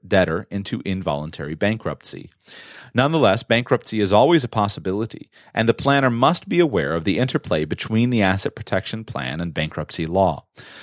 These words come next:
Some planners, however, actually send their clients rushing headlong into bankruptcy, foreign trusts in hand, assuring them that their debts will be wiped out. These planners forget that bankruptcy judges have tremendous powers,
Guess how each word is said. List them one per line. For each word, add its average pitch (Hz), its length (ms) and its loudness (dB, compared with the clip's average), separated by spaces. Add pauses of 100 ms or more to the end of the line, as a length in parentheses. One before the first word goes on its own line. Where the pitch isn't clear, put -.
(160)
Some 151 260 0
planners, 131 420 2
however, 90 420 2
actually 131 420 -2
send 104 260 -2
their 98 100 0
clients 85 440 -4
rushing 90 320 -2
headlong 104 480 0
into 135 320 -2
bankruptcy, - 720 -10 (280)
foreign 160 440 4
trusts - 480 0
in 120 120 -4
hand, 98 440 -4 (260)
assuring 135 540 4
them 80 180 -2
that 82 140 -8
their 107 140 6
debts 110 340 2
will 95 80 -6
be 85 120 -4
wiped 78 340 -8
out. 85 400 -8 (480)
These 135 320 4
planners 87 420 0
forget 113 380 2
that - 120 0
bankruptcy 127 540 0
judges 82 400 -2
have 87 160 -4
tremendous 107 540 2
powers, - 560 -2